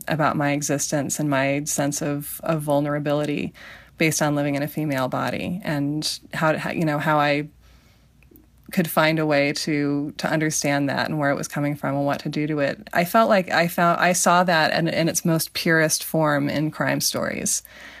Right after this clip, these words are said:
Um, because, you know, murders and sexual assaults and violent crimes really don't tend to take this parable form.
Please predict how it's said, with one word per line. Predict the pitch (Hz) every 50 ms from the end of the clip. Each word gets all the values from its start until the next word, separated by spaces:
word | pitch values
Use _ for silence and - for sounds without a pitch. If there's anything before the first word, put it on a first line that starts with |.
| - - -
Um, | 160 156 156 151 147 147 147 151 156 - _ _ _ _ _ _ _ _ _ _ _ - - - -
because, | 196 202 - 175 196 185 180 170 170 - - - - - _ _ _ _ _ - -
you | - 226 220
know, | 185 170 160 156 170 - - - - - - - - - _ _ _ _ _ _ _ _ _ _ _ _ _ _ _ _ _ _ _ _ _ _ _ _ _ -
murders | 220 240 285 320 294 302 269 247 208
and | 220 214
sexual | - - 208 196 - - 208 185 180
assaults | 180 - - 175 165 165 - -
and | 180 175
violent | 160 165 165 165 160 160 - -
crimes | - - 170 160 160 156 160 - - 165
really | 170 170 175 175 175 175 170
don't | 165 170 165 160 - -
tend | - - - 165 160 160 160 160
to | - 170
take | - - 170 160 156 -
this | - 160 156 -
parable | - - 160 156 156 156 151 156 151 151
form. | - - - 156 151 151 - - - - - -